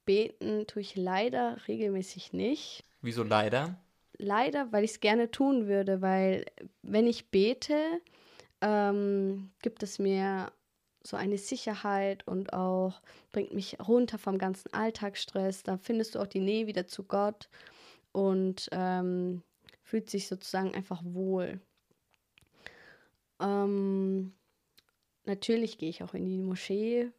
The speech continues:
Speaker 1: bei Veranstaltungen, leider jetzt bei der Kermes jetzt nicht, aber bei anderen Veranstaltungen gehe ich auch zur Moschee, vor allem,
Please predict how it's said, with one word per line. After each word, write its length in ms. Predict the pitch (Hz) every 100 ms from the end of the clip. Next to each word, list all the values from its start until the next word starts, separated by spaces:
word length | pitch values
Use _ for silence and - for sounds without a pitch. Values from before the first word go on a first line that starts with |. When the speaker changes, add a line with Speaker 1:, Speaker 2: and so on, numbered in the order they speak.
| _
Speaker 1:
bei 220 | - 185
Veranstaltungen, 1160 | 185 - - 214 - 214 208 - 214 214 208 208
leider 240 | 185 190
jetzt 240 | 190 190 -
bei 80 | 185
der 120 | 180
Kermes 380 | - 190 190 -
jetzt 240 | - -
nicht, 280 | 240 262 - - 302 - _ -
aber 360 | 190 190 190
bei 160 | 185 185
anderen 260 | 233 226
Veranstaltungen 920 | 226 214 202 214 - 208 196 208 202 196
gehe 160 | 190
ich 180 | 196 -
auch 100 | 190
zur 180 | - 190
Moschee, 520 | 185 - 202 208 208 202
vor 120 | -
allem, 440 | - 190 190 190